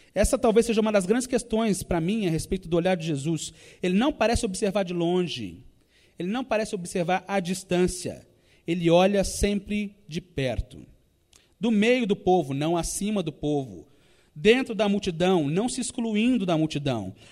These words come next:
A visão de Jesus não é uma visão distante e abstrata, isolada, do alto de uma torre de marfim, ou do tipo de uma central de controle, torre de comando.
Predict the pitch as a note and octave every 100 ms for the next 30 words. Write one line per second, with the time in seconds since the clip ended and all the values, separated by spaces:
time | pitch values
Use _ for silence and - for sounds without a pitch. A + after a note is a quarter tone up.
0 | - D3+ D#3 D#3+ A#3 G#3 G#3 F#3+ A#3+ B3
1 | B3 A#3 A#3 G#3 G#3 A3+ G3+ - A3 A3
2 | G#3 G#3+ G3+ F3 - - F3+ F3+ F3+ D#3+
3 | A2 - - F3+ E3 F3 D#3 F3 D#3 C#3+
4 | F#2+ - - - D3+ E3+ F#3+ F#3+ E3+ F3
5 | - F3+ E3+ F3 D#3 C#3 - F3+ G3 F3
6 | B2+ - - _ - D#3+ D#3+ - E3+ E3
7 | F3+ E3+ - D#3 E3+ E3+ E3 E3 D3 D#3
8 | F3 F#3 C3+ C3 E3 D3 - E3 D3 D#3
9 | G3 F3+ C#3 F#2+